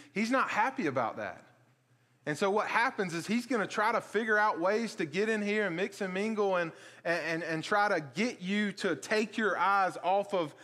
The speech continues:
the main thing. Right? It's why so many times at our church we say it's all about Jesus, because listen, if we ever take our eyes off of Jesus, we've allowed Satan to do exactly what he wants to do.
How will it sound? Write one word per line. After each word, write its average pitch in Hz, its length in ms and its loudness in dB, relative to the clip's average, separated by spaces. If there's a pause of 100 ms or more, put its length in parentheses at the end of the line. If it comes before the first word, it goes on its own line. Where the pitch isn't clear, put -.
(180)
the 170 100 0
main 175 300 0
thing. 160 340 -2 (760)
Right? 160 160 2
It's 170 160 -8
why 185 140 2
so 196 220 0
many 196 120 0
times 202 300 -2
at 175 80 -2
our 165 80 2
church 202 380 -2
we 165 80 -2
say 180 200 0
it's 151 140 -4
all 175 180 2
about 151 280 -2
Jesus, 165 420 -4
because 156 340 -4
listen, 165 400 -2 (300)
if 156 160 -2
we 165 160 2
ever 233 240 2
take 220 300 0
our 185 180 2
eyes 165 320 2
off 165 240 0
of 139 120 -8
Jesus, 131 540 -6 (280)
we've 147 180 -2
allowed 143 300 0
Satan 151 260 -2
to 127 80 -10
do 127 120 -4
exactly 135 440 -2
what 135 100 -4
he 135 60 -4
wants 131 240 -10
to 143 100 -10
do. 120 280 -8